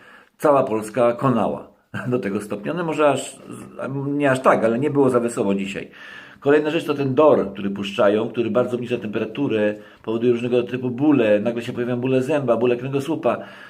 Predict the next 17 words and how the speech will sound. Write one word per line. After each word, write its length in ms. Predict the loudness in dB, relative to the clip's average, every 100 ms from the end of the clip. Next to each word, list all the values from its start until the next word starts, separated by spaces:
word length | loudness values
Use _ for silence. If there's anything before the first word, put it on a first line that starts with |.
| -16
i 100 | -6
te 140 | 0
różne 220 | 2 0 0
rzeczy. 460 | 0 0 -2 -2 -6
Z 120 | -2
tym 180 | 0 2
nie 120 | 2
wiem 120 | 2
jeszcze, 200 | 0 -4
co 160 | 0 2
robić. 260 | 2 2
Wiem, 120 | 0
że 120 | 2 2
deparachatory 560 | 2 2 0 2 0
produkują 460 | 0 -2 -2 -2 -2
z 80 | -2
tą 200 | -4